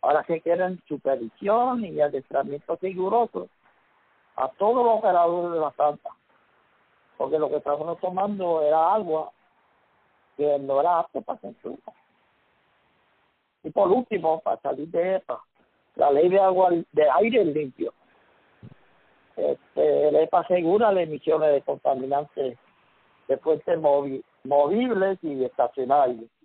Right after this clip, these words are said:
Podemos venir en cuenta en la planta de carbón, bla, bla, bla, todo eso.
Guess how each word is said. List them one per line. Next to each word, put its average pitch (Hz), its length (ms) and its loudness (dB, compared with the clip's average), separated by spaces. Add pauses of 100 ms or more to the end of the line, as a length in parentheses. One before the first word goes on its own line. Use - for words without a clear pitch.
(280)
Podemos 185 420 -2
venir 214 280 -2
en 175 80 -8
cuenta 185 560 0 (500)
en 143 100 0
la 147 120 2
planta 143 320 -2
de - 60 -8
carbón, 202 800 0
bla, 147 180 0
bla, 139 160 0
bla, 185 160 -2
todo 196 320 -4
eso. 156 280 -6